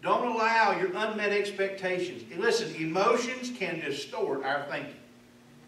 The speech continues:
I was talking to a preacher years ago, I believe it was in South Carolina. In fact, no, it was in Union, South Carolina. It was a preacher's fellowship there, and there was this older man of God there.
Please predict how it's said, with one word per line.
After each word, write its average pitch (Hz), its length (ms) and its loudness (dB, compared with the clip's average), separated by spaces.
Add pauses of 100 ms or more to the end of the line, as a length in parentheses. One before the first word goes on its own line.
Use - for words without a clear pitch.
(1500)
I 139 60 -8
was 143 100 -8
talking 175 240 -2
to 156 80 -4
a - 20 -10
preacher 175 300 -4
years 165 260 -4
ago, 156 160 -2
I - 60 0
believe 190 160 0
it - 20 -6
was - 120 -4
in - 60 -10
South - 380 -2
Carolina. 139 440 -2
In - 540 -10
fact, 160 140 -6
no, 208 200 0
it - 60 -4
was 101 220 -6
in 98 180 -10
Union, 185 240 0
South 170 300 0
Carolina. 156 240 -2
It 127 40 -4
was - 80 -8
a - 100 -12
preacher's 208 340 4
fellowship 123 580 -4
there, 131 180 -2
and 135 80 -4
there 131 80 -6
was 123 80 -8
this 127 140 -10
older 135 220 -4
man 120 240 -6
of 117 80 -10
God 123 260 0
there. 123 340 -4